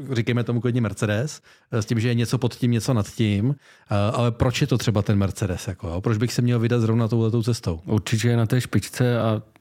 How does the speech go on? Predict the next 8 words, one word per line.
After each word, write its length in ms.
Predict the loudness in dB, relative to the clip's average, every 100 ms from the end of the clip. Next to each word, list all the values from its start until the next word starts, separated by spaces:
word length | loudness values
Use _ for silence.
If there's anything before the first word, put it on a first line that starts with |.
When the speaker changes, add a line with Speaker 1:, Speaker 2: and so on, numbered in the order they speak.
| -2
Speaker 2:
za 160 | 2
mě 380 | 4 4 2 0 -4 -2
nějaká, 600 | 2 2 2 2 0 2
nějaké 340 | 0 0 0
body, 500 | 2 2 2 0 -2 -6 _ _ -18 -2
kterýma 400 | 2 4 4 2
se 160 | 2
rozhodovat, 680 | 2 2 2 0 0 0 -4